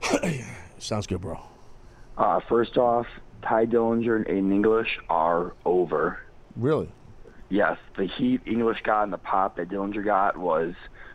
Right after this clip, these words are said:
Speaker 2: probably one of the top ones of the night, to be honest.
Speaker 1: Well,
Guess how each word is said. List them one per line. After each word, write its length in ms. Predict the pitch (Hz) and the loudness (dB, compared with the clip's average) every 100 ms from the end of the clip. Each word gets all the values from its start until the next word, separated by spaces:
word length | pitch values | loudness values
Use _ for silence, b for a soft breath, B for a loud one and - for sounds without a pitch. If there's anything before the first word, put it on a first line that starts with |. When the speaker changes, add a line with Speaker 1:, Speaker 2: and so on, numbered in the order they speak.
| - - | -14 0
Speaker 2:
probably 200 | 110 104 | 2 2
one 160 | 101 | 2
of 60 | 85 | 2
the 60 | |
top 220 | - 104 - | 2 2 0
ones 200 | 98 87 | -2 -2
of 60 | |
the 60 | 82 | -2
night, 280 | 82 87 82 | 0 0 -2
to 60 | |
be 100 | 85 | -2
honest. 320 | 80 80 95 - - - - - | 0 -2 -4 -8 -18 -20 -16 0
Speaker 1:
Well, 160 | 208 | 2